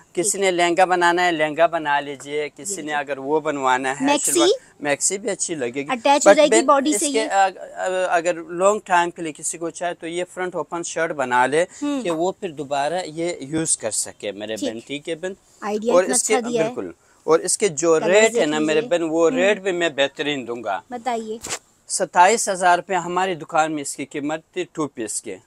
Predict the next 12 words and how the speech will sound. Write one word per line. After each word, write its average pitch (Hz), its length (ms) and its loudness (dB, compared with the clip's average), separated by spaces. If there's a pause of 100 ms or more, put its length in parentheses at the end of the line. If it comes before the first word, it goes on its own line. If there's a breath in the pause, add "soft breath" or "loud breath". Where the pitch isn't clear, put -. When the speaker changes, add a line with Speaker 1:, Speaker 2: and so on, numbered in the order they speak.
(160)
Speaker 1:
but 151 160 -2
आपकी 160 400 2
व्यूअर्स 160 440 0
के 165 120 -6
लिए 160 220 -2
सिर्फ - 440 -4
और 151 140 -6
सिर्फ 165 280 -10
नौ 127 180 -2
हज़ार 95 280 -4
रुपये 85 240 -14
में। 85 100 -16